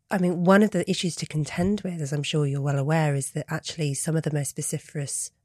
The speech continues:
opponents of, of you and of the Party of Women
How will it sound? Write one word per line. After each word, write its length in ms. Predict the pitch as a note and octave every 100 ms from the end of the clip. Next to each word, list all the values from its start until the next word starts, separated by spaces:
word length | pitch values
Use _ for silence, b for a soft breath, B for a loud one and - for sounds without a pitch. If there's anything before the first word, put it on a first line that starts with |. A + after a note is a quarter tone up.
| -
opponents 840 | - D#3+ F#3+ E3+ D#3+ G#3+ - - _ _ -
of, 340 | D3 A#2+ - _ _ _ _
of 120 | D3+ C#3+
you 220 | D3 D3+
and 100 | C#3+
of 60 |
the 60 | C3+
Party 320 | - C#3 -
of 80 | C3+
Women 220 | C#3 C#3